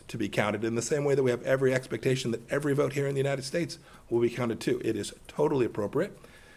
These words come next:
The United States has an election system that is laid out deeply in our Constitution, and we're gonna make sure that, that we get that right. And we have, we, we have, all of you have,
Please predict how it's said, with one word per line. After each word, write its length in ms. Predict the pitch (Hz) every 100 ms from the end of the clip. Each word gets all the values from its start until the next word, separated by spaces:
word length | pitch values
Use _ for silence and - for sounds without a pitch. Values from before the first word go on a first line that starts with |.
| - -
The 80 |
United 280 | 117 123 117
States 340 | - 123 117 -
has 200 | 110 104
an 80 |
election 400 | 104 113 120 127
system 380 | 117 123 - 135
that 160 | 107 92 - -
is 160 | -
laid 220 | 113 131
out 200 | 127 120
deeply 300 | - 123 131
in 80 | 131
our 140 | 107 92
Constitution, 720 | 113 120 - - - 269 269 - - - - - -
and 140 | 120
we're 80 | 147
gonna 120 | 156
make 140 | 156
sure 240 | 143 156 151
that, 140 | 147
that 100 | 156
we 100 | 151
get 180 | 139 147
that 120 | -
right. 220 | 170 151 - - -
And 240 | 123 127
we 80 | 131
have, 260 | 135 131 131
we, 160 | 139
we 200 | 135 143
have, 220 | 120 101 -
all 260 | 185 262
of 100 | 185
you 140 | 123 117
have, 320 | - -